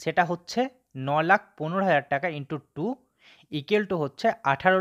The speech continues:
লাখ তিরিশ হাজার টাকা, প্লাস অ্যাডমিশন ফিজ হিসেবে এক লাখ টাকা and কশন ডিপোজিট হিসেবে পনেরো হাজার টাকা। তো ম্যানেজমেন্ট কোটাতে গৌরী দেবী মেডিকেল কলেজে অ্যাডমিশনের সময় তোমাদেরকে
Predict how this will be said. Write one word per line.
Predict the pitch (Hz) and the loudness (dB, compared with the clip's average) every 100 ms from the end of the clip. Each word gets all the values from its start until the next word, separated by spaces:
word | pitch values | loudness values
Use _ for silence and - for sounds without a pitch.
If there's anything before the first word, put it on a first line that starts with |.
| 220 | 2
লাখ | 247 _ | 0 _
তিরিশ | - 196 196 | -4 -4 2
হাজার | 143 113 113 | 2 2 -4
টাকা, | 120 113 _ _ _ _ _ _ _ _ _ _ _ _ _ _ _ _ | -4 -6 _ _ _ _ _ _ _ _ _ _ _ _ _ _ _ _
প্লাস | 160 202 - - | 6 6 4 0
অ্যাডমিশন | 147 156 208 262 233 | 0 0 -2 -2 -2
ফিজ | 208 160 | -4 -4
হিসেবে | 135 143 208 240 - 147 | -6 -4 -6 -8 -2 0
এক | 175 | 2
লাখ | 170 170 196 | 0 2 0
টাকা | 190 254 - _ _ - | 0 -4 -8 _ _ -2
and | 160 165 - _ - | 0 0 -8 _ 0
কশন | 165 - 254 | 0 2 -2
ডিপোজিট | 208 190 160 139 | -2 -4 -6 -8
হিসেবে | 127 156 254 - _ _ | -6 -4 -6 -8 _ _
পনেরো | 185 196 196 160 | -2 2 4 4
হাজার | 120 117 | 2 -2
টাকা। | 113 110 110 _ _ _ _ - | -6 -6 -10 _ _ _ _ -2
তো | 208 190 _ _ _ _ | -2 -2 _ _ _ _
ম্যানেজমেন্ট | 139 160 180 208 233 | -2 -2 -2 -4 -4
কোটাতে | 180 165 180 156 | -2 -2 -2 -2
গৌরী | 151 185 202 | 0 0 0
দেবী | 214 175 | 0 0
মেডিকেল | 143 143 131 | -2 -4 -4
কলেজে | 123 120 170 240 _ _ _ - | -4 -4 -6 -8 _ _ _ -4
অ্যাডমিশনের | 139 175 208 226 208 | -2 0 -2 -2 -2
সময় | 160 185 226 _ _ | -2 -4 -6 _ _
তোমাদেরকে | 151 165 170 175 | -2 -2 -2 -4